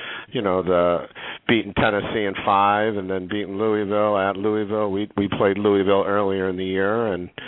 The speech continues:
you know, certainly the, the match with, uh, you know, Stanford is maybe not as much of a surprise because they've, they've seemed to have matched up well with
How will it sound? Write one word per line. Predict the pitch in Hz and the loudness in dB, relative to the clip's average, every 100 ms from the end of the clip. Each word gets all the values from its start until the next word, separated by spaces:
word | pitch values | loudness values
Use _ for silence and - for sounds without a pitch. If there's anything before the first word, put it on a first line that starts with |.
| - - - - | -12 -12 -12 -8
you | 101 | -2
know, | 92 90 - | 0 0 2
certainly | 98 82 98 95 | 2 2 0 0
the, | 90 92 90 87 - - - - - - - | 2 2 2 0 -4 -12 -14 -14 -16 -10 -6
the | |
match | 90 98 95 92 90 | 2 4 4 4 2
with, | 95 87 - 95 | 2 0 -2 0
uh, | 90 92 92 - - - - - - - | 2 2 -2 -6 -16 -12 -12 -12 -12 -2
you | 104 | 2
know, | 90 87 | 4 4
Stanford | 110 101 113 - 92 | 4 2 2 0 -2
is | 90 87 - - - - - _ _ - | -2 -4 -8 -12 -12 -12 -16 _ _ -8
maybe | 113 107 104 104 101 - | 2 4 4 2 0 0
not | 110 107 107 | 4 4 4
as | 101 | 0
much | 110 104 | 0 0
of | 101 | -2
a | 101 92 | -2 -4
surprise | 104 - 101 92 95 95 - | -6 0 4 4 2 -2 -10
because | 98 101 - | -8 -8 -6
they've, | 95 92 90 - 95 - | -4 -4 -6 -12 -20 -8
they've | 98 90 - - | -8 -6 -10 -8
seemed | 98 92 | -8 -6
to | |
have | 90 90 | -6 -4
matched | 98 98 - | -2 -2 0
up | 104 87 | -2 -2
well | 101 98 | -2 -2
with | 90 | -2